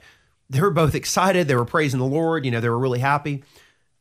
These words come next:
I've seen some other people, it's just like a blank stare on their face. And it's just like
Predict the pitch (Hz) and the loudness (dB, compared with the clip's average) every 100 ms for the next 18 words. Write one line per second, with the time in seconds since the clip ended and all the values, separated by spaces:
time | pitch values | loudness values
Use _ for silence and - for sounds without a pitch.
0 | - - - 247 - 165 196 247 - 113 | -18 -10 -6 -6 -4 -4 -4 -6 -6 -8
1 | - 107 - 160 - 165 120 127 135 - | -10 -14 -10 -10 -10 -12 -10 -8 -10 -10
2 | - - 127 117 - - _ - - - | -16 -14 -14 -14 -18 -20 _ -20 -20 -20
3 | - 120 117 - 127 - 123 107 95 - | -10 -8 -8 -10 -10 -8 -6 -6 -8 -18